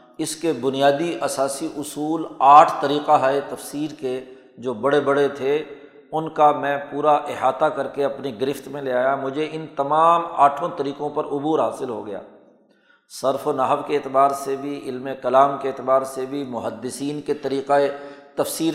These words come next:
کے حوالے سے بھی، فقہی تفسیر اور کلامی تفسیر، ہر ایک طریقۂ تفسیر یا منہج تفسیر کے جتنے بنیادی اصول اور ضابطے تھے وہ میری گرفت میں آ گئے۔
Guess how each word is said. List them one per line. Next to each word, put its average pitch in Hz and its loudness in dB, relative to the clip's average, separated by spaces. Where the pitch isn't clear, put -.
کے 147 -2
حوالے 131 0
سے 135 -6
بھی، 139 -6
فقہی 147 -6
تفسیر 139 -6
اور 131 -2
کلامی 139 2
تفسیر، 139 -8
ہر 196 6
ایک 180 -4
طریقۂ 156 2
تفسیر 147 -6
یا 139 0
منہج 156 2
تفسیر 147 -4
کے 139 -2
جتنے 160 -4
بنیادی 143 2
اصول 165 0
اور 147 4
ضابطے 127 2
تھے 139 -4
وہ 135 -2
میری 135 -4
گرفت 135 -4
میں 123 -8
آ 98 -8
گئے۔ 92 -14